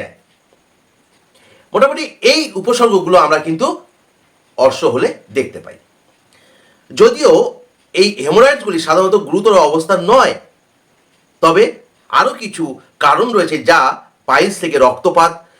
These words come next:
এবং ব্যথার কারণ হতে পারে। মলত্যাগের সময় রক্তপাতের মতো কোনো উপসর্গ যদি দেখা দিয়ে থাকে,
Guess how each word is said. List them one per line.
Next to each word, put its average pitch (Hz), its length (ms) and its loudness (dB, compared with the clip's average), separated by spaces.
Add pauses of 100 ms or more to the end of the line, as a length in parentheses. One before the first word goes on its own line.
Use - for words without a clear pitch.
(120)
এবং 139 120 -2 (120)
ব্যথার 127 320 -2 (160)
কারণ 139 260 2
হতে 90 200 -14
পারে। 82 160 -20 (1200)
মলত্যাগের 240 420 2
সময় 220 180 0
রক্তপাতের 190 480 0 (320)
মতো 156 160 2 (120)
কোনো 139 140 2 (760)
উপসর্গ 254 300 2 (120)
যদি 156 180 -4
দেখা 170 220 0
দিয়ে 160 180 -2
থাকে, 120 220 -4